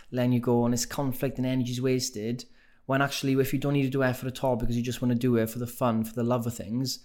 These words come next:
you're straight out the door. But that other side of you, the effort where you're going in and out, "Ah, do I leave now? Do I, do I wanna go?" This energy wasted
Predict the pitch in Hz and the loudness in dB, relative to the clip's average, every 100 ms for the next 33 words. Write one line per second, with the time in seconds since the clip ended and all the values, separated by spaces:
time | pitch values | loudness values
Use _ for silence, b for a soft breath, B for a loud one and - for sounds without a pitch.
0 | b b b 135 - 147 131 117 120 160 | b b b -4 2 4 4 0 0 4
1 | 131 104 - - - - - 127 143 - | 2 0 -4 -6 -10 -20 -6 0 0 0
2 | 143 143 156 135 123 117 117 113 123 135 | 0 0 2 2 4 2 2 2 2 2
3 | 123 - 120 123 123 123 127 123 127 123 | 0 -2 -2 0 0 2 2 2 2 2
4 | 123 117 127 127 131 127 123 120 127 127 | 2 -2 -6 -4 0 2 2 2 0 0
5 | 120 120 120 127 123 120 127 127 123 120 | 0 -4 -4 -4 -4 -4 -2 -2 -2 0
6 | 117 120 120 B B B B 135 - 139 | 2 2 0 B B B B -2 0 2
7 | 147 143 139 139 143 131 - 123 117 | 2 2 0 4 4 2 0 0 0